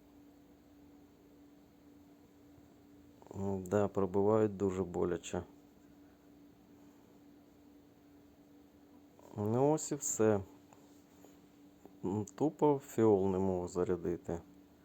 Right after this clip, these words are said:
Ну що ж, поїхали далі. Поїхали такою ж командою. Да, це з фіолами, звісно, взагалі не пощастило.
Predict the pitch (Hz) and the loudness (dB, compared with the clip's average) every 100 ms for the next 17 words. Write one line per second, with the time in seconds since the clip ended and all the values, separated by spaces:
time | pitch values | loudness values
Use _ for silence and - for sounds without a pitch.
0 | - - - - - - - - - - | -20 -20 -20 -18 -18 -18 -20 -20 -20 -18
1 | - 104 127 151 175 170 - 127 110 101 | -6 -2 0 0 0 0 0 2 2 0
2 | - 98 110 123 135 127 92 95 104 101 | -4 -4 -4 -2 0 0 2 6 6 4
3 | 87 90 - - - - - - 98 92 | 0 -4 -18 -20 -20 -20 -20 -12 -6 -4
4 | 95 - 92 - - - 92 - - 90 | -6 -4 -6 -6 -10 -8 -8 -6 -4 -2
5 | 87 87 90 92 - - - - - - | -2 -2 -4 -6 -12 -20 -20 -20 -20 -20
6 | - - - - - - - - - - | -20 -20 -20 -20 -20 -20 -20 -20 -20 -20
7 | - - - - - - - - - - | -20 -20 -20 -20 -20 -20 -20 -20 -20 -20
8 | - - - - - - - - - - | -20 -20 -20 -20 -20 -20 -20 -20 -20 -20
9 | - - - - - - - - - 98 | -20 -20 -20 -20 -20 -20 -20 -20 -14 -10
10 | 101 104 110 107 101 110 - - 107 107 | -6 -2 -2 -2 -4 -8 -8 -4 0 2
11 | 107 104 104 101 101 104 - 104 98 101 | 2 2 0 -2 -4 -4 -2 -2 0 0
12 | 101 101 92 92 - 90 - 92 - - | 0 0 0 -2 -4 -8 -8 -10 -8 -4
13 | 92 90 | -2 -2